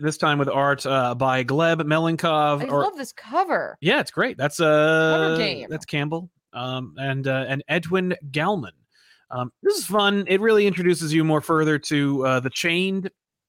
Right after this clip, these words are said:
Speaker 1: uh, and, uh, you know, he's, he's wreaking havoc, and we see that he's connected not just to Lex Luthor, but also to Perry White.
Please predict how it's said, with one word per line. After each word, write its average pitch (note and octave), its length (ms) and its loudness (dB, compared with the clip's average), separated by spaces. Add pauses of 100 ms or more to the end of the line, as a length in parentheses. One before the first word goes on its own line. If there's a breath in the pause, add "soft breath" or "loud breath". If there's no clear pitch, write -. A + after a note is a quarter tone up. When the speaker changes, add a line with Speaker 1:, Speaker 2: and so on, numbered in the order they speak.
(480)
Speaker 1:
uh, A2+ 320 -6 (640 soft breath)
and, C#3+ 520 0
uh, C#3 520 0
you F3 140 -2
know, C#3+ 120 2
he's, C3 200 -2
he's C3 320 -6
wreaking C#3 240 -2
havoc, E3+ 540 0
and C#3 120 -2
we C3 80 -2
see C3+ 200 -4
that C3 100 -2
he's B2+ 140 -4
connected C3 440 -6 (120)
not E3 280 -2
just D#3 200 -2
to C3 80 -6
Lex A#2+ 220 -2
Luthor, E3 280 2
but B2 100 2
also A#2+ 280 0
to G2 120 -12
Perry E2+ 280 -12
White. F3 340 0